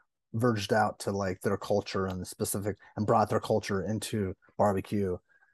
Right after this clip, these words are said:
it works. If you, if you really, you know, if, if your heart's into it, you could really make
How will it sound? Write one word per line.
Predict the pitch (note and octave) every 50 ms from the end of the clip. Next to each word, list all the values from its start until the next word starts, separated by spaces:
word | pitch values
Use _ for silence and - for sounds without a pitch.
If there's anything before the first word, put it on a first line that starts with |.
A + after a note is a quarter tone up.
| _ _ -
it | A#2 A#2 -
works. | A#2 A2 C3 D#3 D#3+ A2+ G2 - -
If | A2+ G#2 -
you, | C3 C#3 D3+
if | D#3 D3
you | E3+ E3
really, | D3 D#3 D3+ C#3+ C3
you | B2+
know, | B2 A2 G2+
if, | A#2 -
if | C#3+ A#2 - -
your | B2 A2
heart's | B2+ C3+ B2+ - -
into | D3 D3 C#3 A2+
it, | G2 G2 A#2
you | C3+ C#3+
could | D3+ B2+ A2+
really | B2+ C#3+ C#3+ B2+ A2
make | G#2+ A2 A2 F#2+ -